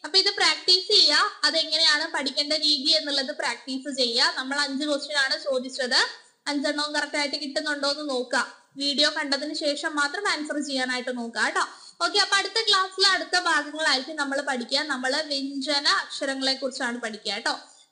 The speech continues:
വ്യഞ്ജനാക്ഷരങ്ങളെ കുറിച്ചാണ് പഠിക്കുക.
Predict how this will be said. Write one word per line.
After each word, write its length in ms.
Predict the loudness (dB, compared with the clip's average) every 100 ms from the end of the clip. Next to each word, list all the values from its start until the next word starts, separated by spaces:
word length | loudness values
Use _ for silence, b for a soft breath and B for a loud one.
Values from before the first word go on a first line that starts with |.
| _
വ്യഞ്ജനാക്ഷരങ്ങളെ 1300 | -8 -6 -6 -6 -4 -2 -4 -4 -4 -4 -4 -4 -4
കുറിച്ചാണ് 540 | -4 -8 -6 -4 -2 -4 -8 _ _ _
പഠിക്കുക. 560 | -16 -14 -10 -10 -12